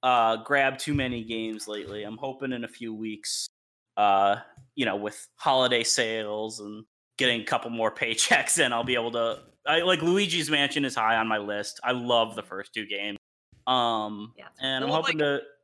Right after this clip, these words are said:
Speaker 1: I wanna check out Out-, Outer Worlds. I'm hearing really good things about that.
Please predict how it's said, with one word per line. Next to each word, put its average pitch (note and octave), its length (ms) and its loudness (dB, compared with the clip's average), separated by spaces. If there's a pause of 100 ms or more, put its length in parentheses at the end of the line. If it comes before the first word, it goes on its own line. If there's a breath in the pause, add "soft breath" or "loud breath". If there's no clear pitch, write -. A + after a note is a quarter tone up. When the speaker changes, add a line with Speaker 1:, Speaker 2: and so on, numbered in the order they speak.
(260 loud breath)
Speaker 1:
I C#3+ 60 4
wanna A3 240 6
check C4 160 0
out A3+ 180 4
Out-, D3 280 2
Outer C3+ 320 4
Worlds. A2 480 0
I'm C3 180 -2
hearing C3 420 -2
really A#2+ 340 -2
good A2+ 220 -6
things G#2+ 240 -6
about G#2 280 -2
that. F#2+ 200 -4